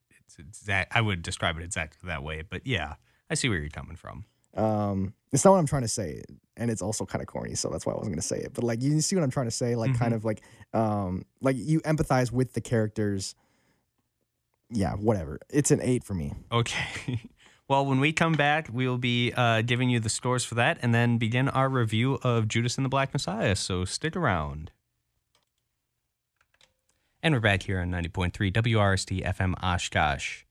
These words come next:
Speaker 1: This is Script to Screen, and Gideon and I are about to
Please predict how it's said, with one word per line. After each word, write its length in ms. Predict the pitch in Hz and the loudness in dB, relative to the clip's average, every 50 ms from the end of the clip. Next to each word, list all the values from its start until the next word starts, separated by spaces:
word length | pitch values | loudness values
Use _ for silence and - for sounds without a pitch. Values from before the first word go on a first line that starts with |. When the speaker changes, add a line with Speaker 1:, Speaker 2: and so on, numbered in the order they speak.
| _ _ _ _ _ _ _ _ _ _ _ - | _ _ _ _ _ _ _ _ _ _ _ -4
Speaker 1:
This 220 | 139 127 - - | -2 0 0 2
is 300 | 113 107 95 85 82 - - | 2 2 2 2 0 -2 -2
Script 320 | - - - - 123 117 | -2 -2 0 0 0 0
to 80 | - 107 | 0 -4
Screen, 640 | - - - 117 110 110 104 98 90 90 87 87 - _ | -2 0 2 2 4 4 4 4 4 2 0 -2 -6 _
and 200 | - 104 98 98 | -4 0 0 2
Gideon 260 | 107 117 117 110 107 107 | 2 4 4 4 6 6
and 100 | 104 104 | 6 6
I 100 | 104 101 | 6 6
are 100 | 98 98 | 6 4
about 200 | 92 98 95 - | 4 2 0 0
to 340 | - 101 92 87 85 82 | 0 0 0 0 0 -2